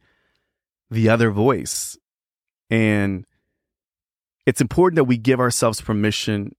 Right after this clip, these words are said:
and grace to make mistakes, to not get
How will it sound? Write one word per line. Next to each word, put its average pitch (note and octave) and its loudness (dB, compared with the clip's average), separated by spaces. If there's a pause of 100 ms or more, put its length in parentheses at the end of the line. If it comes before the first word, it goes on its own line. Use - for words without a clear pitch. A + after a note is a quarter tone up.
(100)
and F#2+ -8
grace G2+ -2
to G2 -6
make G2 -2
mistakes, - -4 (1300)
to B2+ 2
not B2 2
get B2 2